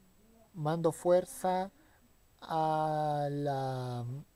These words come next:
mando fuerza a la familia de, de este piloto para que pueda recuperarse pronto. Eh, espero que tenga una muy buena recuperación como la que tuvo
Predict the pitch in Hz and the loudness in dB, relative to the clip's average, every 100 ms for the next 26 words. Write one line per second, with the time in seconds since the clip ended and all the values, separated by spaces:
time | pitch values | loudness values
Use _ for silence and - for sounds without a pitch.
0 | _ 165 160 165 165 160 175 170 - 180 | _ -6 -4 -2 -2 -2 0 0 0 0
1 | 175 165 170 165 165 170 175 170 170 160 | 0 -2 -4 -4 -4 -2 -2 0 -2 -2
2 | 156 156 151 147 - _ _ _ - 160 | -2 -2 -4 -6 -10 _ _ _ -12 -2
3 | 165 165 170 165 160 160 170 185 185 180 | -2 0 -4 -2 0 2 2 2 0 0
4 | 170 165 - 160 170 165 170 165 165 165 | -2 -2 -4 -6 -2 0 2 0 0 -2
5 | 156 156 160 165 165 - 160 175 185 190 | -4 0 2 2 -4 -8 -6 -4 -6 -6
6 | 220 240 269 - _ _ - 156 147 139 | -6 -6 -6 -12 _ _ -6 -2 0 0
7 | 135 127 120 113 113 - - - - - | 0 -2 -4 -6 -8 -12 -20 -20 -20 -20
8 | _ - - _ _ _ - - - - | _ -20 -20 _ _ _ -20 -20 -20 -20
9 | - - _ _ _ - 156 - 170 175 | -20 -20 _ _ _ -8 -8 -2 0 2
10 | 170 - 170 160 160 156 151 147 143 139 | 0 0 -4 0 0 0 -2 0 0 0
11 | 143 - _ - _ _ _ 170 160 160 | -4 -10 _ -20 _ _ _ -8 -4 -2
12 | 156 156 147 165 170 180 175 175 175 170 | -2 -2 -2 -4 -4 -2 -2 -4 -4 0
13 | 170 165 160 - 180 185 180 165 165 160 | 2 2 0 -4 -4 -2 -2 0 0 -2
14 | 147 156 147 170 165 160 156 156 147 | -2 -6 -4 -4 2 4 4 4 0